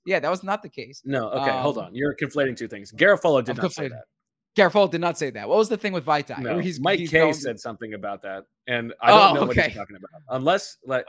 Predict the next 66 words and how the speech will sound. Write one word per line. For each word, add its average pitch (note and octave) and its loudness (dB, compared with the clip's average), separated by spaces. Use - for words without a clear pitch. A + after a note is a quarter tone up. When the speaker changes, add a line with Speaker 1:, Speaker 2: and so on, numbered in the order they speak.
Speaker 2:
maybe F3+ 0
his F#3 -4
point D#3 0
Speaker 1:
Okay. B2+ -2
Speaker 2:
is A#2+ -6
that, C3 -4
like, C3 -2
there's B2+ -4
overlap C3 -2
in A#2 -8
the A2 -10
language C3+ -10
that D#3 -4
Vaitai D#3+ -4
can E3 -10
<laughs> - -20
help F3+ 0
Speaker 1:
Okay. - -2
Speaker 2:
with, G#3+ -6
but D#3+ 4
those G3 4
Speaker 1:
<laughs> - -
Okay, F3+ 4
I D3 6
Speaker 2:
guys G#3 4
Speaker 1:
don't F3+ -2
Speaker 2:
did E3+ 4
not F3 2
play D#3+ -2
together. A2 -6
Speaker 1:
They A3 8
did G3 6
not. G3+ 6
Speaker 2:
Like, - 4
Speaker 1:
Yeah, E3+ 6
Speaker 2:
oh, E3 8
Speaker 1:
they C#3+ 2
did. F#3 -2
As F#3+ 4
Speaker 2:
he's A3 2
Speaker 1:
I G#3+ 6
was F3 8
Speaker 2:
also - 2
Speaker 1:
saying - 6
Speaker 2:
on - 0
the D3+ 0
Speaker 1:
that. C#3 -2
Speaker 2:
Lions, B2+ -6
and B2+ -8
Speaker 1:
Yeah, E3+ 0
Speaker 2:
also, C#3 0
Speaker 1:
as G3+ 0
I G#3+ 4
Speaker 2:
like, G3 -2
Speaker 1:
was F#3+ -10
Speaker 2:
yeah. - -10
Speaker 1:
saying D#3+ -8
that, B2+ -14
as F#3 -2
Speaker 2:
Yeah. G#3 0
Speaker 1:
I F#3+ 0
was E3+ -8
saying F3 -8
that, D3 -4
Speaker 2:
That's - -6
Speaker 1:
I D3 -6